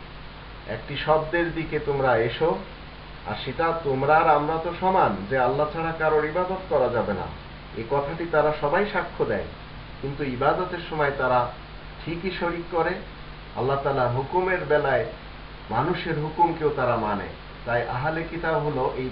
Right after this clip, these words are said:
পৃথিবীতে মুসলমান সমাজ। তাদের ভিতরে আবার যত ফিরকা, পার্টি, মাযহাব এবং মাসলাক রয়েছে, তারা সবাই আহলে কিতাব।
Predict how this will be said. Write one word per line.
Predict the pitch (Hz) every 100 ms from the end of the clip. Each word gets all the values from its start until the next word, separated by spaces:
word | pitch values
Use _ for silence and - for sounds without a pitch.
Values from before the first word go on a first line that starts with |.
| 135
পৃথিবীতে | 156 160 156 147 139 131 - - - 113
মুসলমান | 143 - 175 156 139 117 -
সমাজ। | 110 95 76 - - - - - -
তাদের | 110 127 180
ভিতরে | 175 180 175 160
আবার | 143 147 143
যত | 139 143 147 -
ফিরকা, | 165 - 147 139
পার্টি, | 131 131 135 123 - - - - -
মাযহাব | 110 120 127 156 156
এবং | 147 135
মাসলাক | 127 123 - 147 151 147
রয়েছে, | 139 147 190 -
তারা | 143 135 131 -
সবাই | 147 147 151 151 - - - - 131
আহলে | 139 135 120 104
কিতাব। | 101 95